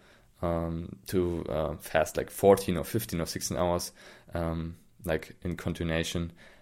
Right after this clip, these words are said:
But, I mean, of course, there are some, um, health benefits to fasting, like, longer, for example, one or two day fasts. But, um,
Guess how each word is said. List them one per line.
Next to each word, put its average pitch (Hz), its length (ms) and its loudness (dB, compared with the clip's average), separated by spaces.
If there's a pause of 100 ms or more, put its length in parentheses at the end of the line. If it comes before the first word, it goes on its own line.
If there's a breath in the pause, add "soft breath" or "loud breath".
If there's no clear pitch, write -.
(140 soft breath)
But, 80 300 4
I 92 80 2
mean, 110 140 10
of 113 120 6
course, 143 260 10
there 80 120 8
are 107 80 12
some, 104 360 4
um, 92 440 6
health - 240 0
benefits 98 400 2
to 95 100 0
fasting, 92 420 4
like, 85 180 2
longer, 110 420 6
for - 180 0
example, 90 380 2
one 87 240 4
or 82 60 0
two - 200 -2
day 95 280 8
fasts. - 640 4 (560 soft breath)
But, 92 300 6
um, 85 420 0